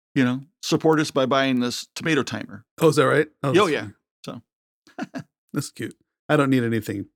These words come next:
Speaker 2: ticking or dinging in here. That's <laughs>
Speaker 1: Yeah.
Speaker 2: that's anti, anti-audio
Speaker 1: I have enough
Speaker 2: engineer.
Speaker 1: technology surrounding me. I can, I can make a timer,
Speaker 2: <laughs> I
Speaker 1: you
Speaker 2: think
Speaker 1: know,
Speaker 2: we
Speaker 1: so.
Speaker 2: all have a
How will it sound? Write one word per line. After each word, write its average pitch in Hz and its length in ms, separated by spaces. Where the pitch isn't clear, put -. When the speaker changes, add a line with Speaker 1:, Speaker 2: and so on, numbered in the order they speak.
Speaker 2:
ticking 107 340
or 95 100
dinging 98 420
in 92 120
here. 98 280
That's 135 280
<laughs> - 240
Speaker 1:
Yeah. 131 200
Speaker 2:
that's 151 240
anti, 110 540
anti-audio 104 720
Speaker 1:
I 165 80
have 165 160
enough 147 220
Speaker 2:
engineer. 151 60
Speaker 1:
technology 139 600
surrounding 131 400
me. 117 140
I 120 80
can, 123 520
I 123 120
can 143 200
make - 180
a 127 40
timer, 104 500
Speaker 2:
<laughs> - 80
I - 40
Speaker 1:
you 170 60
Speaker 2:
think 131 180
Speaker 1:
know, 123 40
Speaker 2:
we 120 60
Speaker 1:
so. 107 80
Speaker 2:
all 101 60
have 104 220
a 101 100